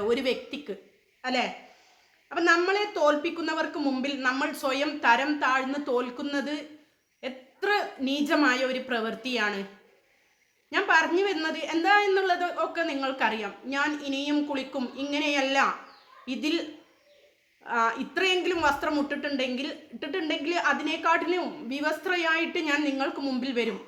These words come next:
ആർക്ക് ഛേദം ടീച്ചറെ? അതാണ് എനിക്ക് ചോദിക്കാനുള്ളത്. ആർക്ക് ഛേദം? സെക്രട്ടേറിയറ്റിന് മുമ്പിൽ കുളിക്കും എന്ന് പറഞ്ഞു, അതാണ് നല്ലത്. കാരണം എന്തെങ്കിലും നമ്മളൊരു പരാതി പട്ടികയിലായിട്ട് പോയി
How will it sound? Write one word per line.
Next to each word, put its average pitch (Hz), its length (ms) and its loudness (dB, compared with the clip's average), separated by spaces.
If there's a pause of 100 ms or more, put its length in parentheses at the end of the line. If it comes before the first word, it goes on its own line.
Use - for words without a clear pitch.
(140)
ആർക്ക് 262 380 2
ഛേദം 214 360 -4
ടീച്ചറെ? 190 380 -8 (1080)
അതാണ് 339 280 6
എനിക്ക് 277 280 -4
ചോദിക്കാനുള്ളത്. 226 640 -2 (240)
ആർക്ക് 311 340 0 (120)
ഛേദം? 190 300 -4 (720)
സെക്രട്ടേറിയറ്റിന് 349 840 2
മുമ്പിൽ 302 220 2 (100)
കുളിക്കും 254 360 -4 (220)
എന്ന് 247 180 0
പറഞ്ഞു, 208 300 2 (400)
അതാണ് 311 280 4 (100)
നല്ലത്. 226 300 -4 (140)
കാരണം 254 340 2 (600)
എന്തെങ്കിലും 311 440 -2
നമ്മളൊരു 330 360 -2
പരാതി 254 420 2
പട്ടികയിലായിട്ട് 262 960 2
പോയി 240 180 -2